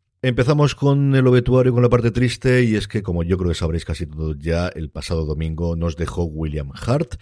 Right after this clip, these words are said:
Hurt se hizo el nombre en los años ochenta por ser nominado tres años consecutivos, algo que solamente nueve actores en la historia han conseguido. Ganó el Oscar en la primera nominación, la del ochenta y cinco, por El beso de la mujer araña, y fue nominado después por Hijos de un dios menor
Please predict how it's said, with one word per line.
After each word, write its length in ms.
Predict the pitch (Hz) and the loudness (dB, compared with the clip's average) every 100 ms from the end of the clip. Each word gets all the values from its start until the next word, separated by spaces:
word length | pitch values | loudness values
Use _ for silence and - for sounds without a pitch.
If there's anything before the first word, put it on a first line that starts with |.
| - - - - 117 | -16 -18 -18 -6 0
Hurt 240 | 123 123 | 0 0
se 200 | - 127 | -6 -6
hizo 280 | 117 120 113 | -2 2 2
el 140 | 110 | 2
nombre 260 | 113 123 110 | 2 2 2
en 60 | |
los 140 | 95 - | 0 -2
años 220 | 101 95 | -4 -4
ochenta 440 | 101 113 107 101 | -4 -4 -2 -2
por 120 | 104 - | -2 -4
ser 200 | 110 104 | -4 -4
nominado 440 | 98 95 104 104 | -2 -2 -2 -2
tres 300 | 101 113 113 | -2 -4 -2
años 220 | 117 107 | -2 -2
consecutivos, 640 | 104 92 82 85 117 151 - | -4 -6 -6 -4 -2 -2 0
algo 240 | 90 90 | 0 0
que 80 | 85 | -2
solamente 460 | - 92 92 87 87 | 0 2 2 2 2
nueve 260 | 92 92 | 4 4
actores 420 | 82 - 80 76 | 2 -2 -4 -4
en 80 | 78 | -6
la 60 | 76 | -6
historia 420 | - 87 82 73 - - _ - | -4 -2 -2 -4 -10 -20 _ -2
han 160 | 98 | 0
conseguido. 680 | 95 87 85 85 107 113 156 | 2 0 0 0 2 2 2
Ganó 340 | 104 98 95 113 | 0 0 4 4
el 120 | 107 | 6
Oscar 280 | 120 - 90 | 6 4 0
en 60 | |
la 80 | 80 | 0
primera 240 | 80 87 92 | 0 0 0
nominación, 580 | 90 87 - 110 127 | 0 -2 0 0 2
la 60 | 92 | 0
del 100 | 80 | -2
ochenta 300 | 78 85 76 | -2 -4 -6
y 20 | |
cinco, 340 | - 98 104 95 | -6 -4 -2 -2
por 120 | 76 | -2
El 100 | 73 | -2
beso 240 | 82 - | -4 -4
de 60 | 85 | -4
la 60 | |
mujer 260 | 78 - 80 | -4 -4 -4
araña, 320 | 80 87 101 | -2 0 0
y 40 | 92 | -2
fue 180 | - 80 | -2 -4
nominado 300 | 80 78 80 | -2 -2 -2
después 340 | - 87 85 | -4 -4 -4
por 180 | 78 76 - | -6 -8 -8
Hijos 360 | 85 87 82 - | -8 -4 -4 -4
de 80 | 76 | -6
un 260 | 78 76 | -6 -4
dios 200 | 76 76 | -4 -4
menor 320 | 80 82 92 | -2 0 -2